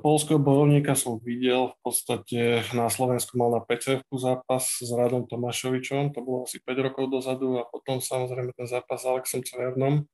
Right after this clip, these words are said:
ale myslím, že Buddy bude vo všetkom lepší, bude hlavne väčší, ťažší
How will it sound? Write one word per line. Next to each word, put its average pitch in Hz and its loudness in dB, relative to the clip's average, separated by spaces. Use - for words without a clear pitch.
ale 120 4
myslím, 123 -2
že 117 -2
Buddy 123 2
bude 120 0
vo 120 -2
všetkom 123 -4
lepší, 127 -4
bude 131 -2
hlavne 123 0
väčší, 127 -2
ťažší 135 0